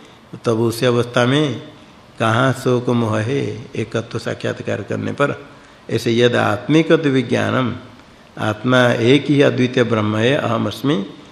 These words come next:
ज्ञान, उसका समुच्चय किसी के साथ नहीं होगा। तन्न केनचित् कर्मणा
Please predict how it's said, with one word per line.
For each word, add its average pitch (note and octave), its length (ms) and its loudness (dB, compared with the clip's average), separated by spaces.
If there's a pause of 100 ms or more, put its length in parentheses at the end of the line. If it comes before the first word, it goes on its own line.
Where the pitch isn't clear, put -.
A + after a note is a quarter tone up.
(200)
ज्ञान, A2 540 0 (500)
उसका A#2+ 400 2
समुच्चय C#3 680 6
किसी D3 460 0
के D3 140 2
साथ C#3 320 2
नहीं B2+ 320 2
होगा। A#2 400 -2 (680)
तन्न C#3 440 6
केनचित् C#3+ 680 4
कर्मणा C3+ 720 4